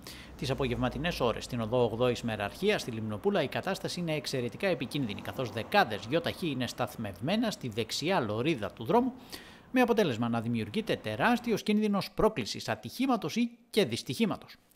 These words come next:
Πληρώματα περιπολικών της τροχέας, της άμεσης δράσης και δικυκλιστές της ομάδας Δία σταματούν στο σημείο, συνεχώς υποδεικνύοντας τους οδηγούς να απομακρύνουν τα οχήματά τους.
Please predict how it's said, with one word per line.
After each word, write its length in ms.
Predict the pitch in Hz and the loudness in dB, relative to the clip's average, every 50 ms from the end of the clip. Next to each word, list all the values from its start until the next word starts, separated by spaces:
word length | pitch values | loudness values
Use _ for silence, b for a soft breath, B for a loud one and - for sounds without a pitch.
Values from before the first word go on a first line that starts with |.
| B B B B B B B B B B | B B B B B B B B B B
Πληρώματα 480 | - 123 123 123 143 165 185 165 165 | -2 0 2 4 4 4 4 4 2
περιπολικών 600 | 160 - 170 160 156 170 165 156 151 - 185 175 139 | 4 4 2 2 2 2 0 0 0 0 0 0 0
της 140 | 101 98 - | 0 -4 -4
τροχέας, 600 | - 110 104 - - - 151 190 214 214 220 - | -4 -4 -6 -4 -2 0 2 2 2 2 0 -4
της 180 | - 131 - | -4 -2 0
άμεσης 340 | 143 165 185 143 - 160 123 | 2 2 2 0 -2 -2 -2
δράσης 440 | 110 120 143 185 208 - 208 180 - | 0 0 0 0 0 -2 -4 -4 -2
και 120 | - 160 | -2 -2
δικυκλιστές 680 | 135 135 131 131 139 123 143 131 123 - - 202 165 - | 0 -2 -2 -4 -4 -4 -4 -6 -2 2 2 2 2 2
της 180 | - - - - | -2 -8 -8 -2
ομάδας 360 | 110 123 139 135 127 113 101 | 0 2 2 4 2 2 0
Δία 200 | 104 175 220 208 | 0 0 0 0
σταματούν 500 | - - 151 139 131 135 143 - 208 151 | 0 0 0 2 2 2 0 2 0 0
στο 180 | - - - 113 | 0 -2 -2 -4
σημείο, 320 | - - 131 185 220 214 | -2 -2 -2 0 0 0
συνεχώς 420 | - - 180 156 127 - 139 117 | 0 -2 -2 -2 0 0 -2 -2
υποδεικνύοντας 680 | - 107 - 113 104 113 - 156 196 180 139 104 104 - | -2 -2 -4 -2 -2 -2 -2 0 2 2 2 2 0 -4
τους 160 | - - - | -6 -6 -4
οδηγούς 360 | - 127 139 165 233 247 226 | -2 -2 0 0 0 0 0
να 100 | 214 214 | 0 0
απομακρύνουν 840 | 208 190 - 175 160 147 143 143 - 202 254 240 226 214 208 196 180 | 0 0 0 0 0 0 0 0 2 4 4 6 4 4 2 0 0
τα 120 | - 160 147 | 4 4 4
οχήματά 460 | 139 - - 170 147 131 113 110 98 | 4 2 0 0 2 2 4 2 0
τους. 140 | - - | 0 -4